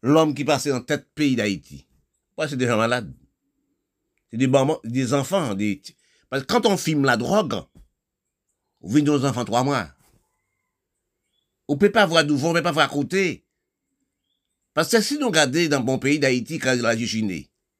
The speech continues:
pour garder capitale Port-au-Prince, pour qu'elle sera faite d'Haïti.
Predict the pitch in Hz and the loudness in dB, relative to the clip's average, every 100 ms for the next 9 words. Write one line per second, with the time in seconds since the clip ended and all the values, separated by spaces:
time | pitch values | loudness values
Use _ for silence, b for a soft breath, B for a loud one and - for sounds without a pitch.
0 | _ _ _ _ _ _ _ _ _ _ | _ _ _ _ _ _ _ _ _ _
1 | - 110 117 113 113 107 113 113 104 110 | -12 -2 -2 0 -2 -2 -2 -2 -2 -6
2 | 101 95 - 123 120 110 113 107 87 90 | -6 -10 -6 -4 -2 -2 -2 -4 -6 -4
3 | 104 - 80 69 | -4 -6 -12 -16